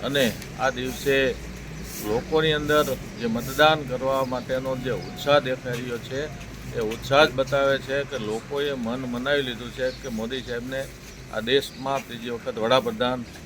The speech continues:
બનાવવાના છે. ત્યારે ગુજરાતની છવ્વીસમાંથી છવ્વીએ છવ્વીસ બેઠક મોટી લીડથી અમે જીતવાના છીએ.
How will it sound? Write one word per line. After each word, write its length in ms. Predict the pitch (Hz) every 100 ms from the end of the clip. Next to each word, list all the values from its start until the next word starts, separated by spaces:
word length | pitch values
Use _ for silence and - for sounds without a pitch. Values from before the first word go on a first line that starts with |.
| 101
બનાવવાના 520 | 117 135 135 139 135
છે. 340 | - 123 -
ત્યારે 360 | 110 131 135 104 - - - -
ગુજરાતની 720 | - 110 135 143 - 135 139 139 - - - - -
છવ્વીસમાંથી 580 | 127 139 135 127 135 120 123
છવ્વીએ 280 | 123 135 123
છવ્વીસ 360 | - 120 143
બેઠક 380 | 135 135 143 143 117
મોટી 300 | 113 120 123
લીડથી 560 | 107 117 127 - 143 143 - - - - - -
અમે 160 | 127
જીતવાના 520 | 110 104 120 135 143 143
છીએ. 440 | - 143 147 156